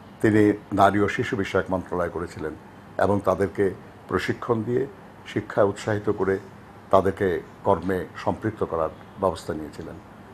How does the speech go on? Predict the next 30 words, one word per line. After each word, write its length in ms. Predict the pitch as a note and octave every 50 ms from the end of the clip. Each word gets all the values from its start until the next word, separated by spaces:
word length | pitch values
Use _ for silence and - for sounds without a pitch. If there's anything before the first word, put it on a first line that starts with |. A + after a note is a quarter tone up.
| - - -
তার 120 | - G#2
সময় 320 | G#2+ - - A2+ G#2 G#2 G#2
নারীরা 420 | G2 G2 F#2+ F#2+ F#2 G2 G2 F2+ - - - - - - - - - - - - -
বিভিন্ন 460 | A#2+ D#3+ D3+ D#3+ E3+ D#3+ D#3 C#3+ B2
প্রতিষ্ঠানে, 640 | - B2 A#2 - C#3+ A#2+ - - A2+ F#2+ F2 E2 D#2+ - - - -
এমনকি 320 | F#2 G2+ G#2+ G#2 - -
পুলিশে 500 | G#2+ - - A#2 B2+ C3 - - E2+ D2 - - - - - - - -
চাকরি 260 | - F2+ - - G2+ F#2+
পেয়েছে 420 | F#2 F#2+ G2 G2 - - A2 - - - - - - - - - - - - - - -
এবং 240 | - G2+ G2+ A2+ A#2 -
তিনি 200 | B2+ A#2 B2+ C3
যে 320 | A2 B2+ C3 B2+ A#2+ A2+ - - - - - - - - - -
গ্রামের 400 | - A2+ A2+ A#2 A#2 B2 B2 A#2 G2+ - - -
উন্নয়নের 560 | B2 B2 B2+ B2 B2+ C3+ D3 D#3 D3+ C3 A2 -
জন্য, 320 | G2 F#2+ F#2 F2+ F#2 F#2+ F2+
গ্রামের 260 | G#2 A2 G#2+ A2 A2
শান্তি 340 | - - - A#2+ A2+ - B2
রক্ষার 400 | G#2 A#2+ A#2 - - D3 A#2+ F#2+
জন্য 320 | F#2 F#2 D#2+ D2+ D#2 D2 - - - - - - - - - - -
তিনি 160 | - G2+ A2 G#2+
যে 120 | A2 A2
গ্রাম 240 | - G2+ G#2 G#2 G2
প্রতিরক্ষা 480 | - A2 G2 - G#2+ A2+ A#2 - -
বাহিনী 260 | A#2+ G#2 G2 G2 G2+ F#2+
গঠন 220 | G2 F2+ F#2+ G2
করেছিলেন, 460 | F2+ F2+ F2+ F2+ - - D#2+ E2 D#2+ - - - - - - - - - - -
সেখানে 520 | - A#2+ A2 - A#2+ A#2 A2+ A2+ A2 A2 - - -
এক 240 | A#2 A#2 B2 A#2+ - - -
কোটি 360 | - C#3 C3+ - D3 C#3 A#2+
লোকের 340 | G#2 G#2 G2 - A2 G2 F2+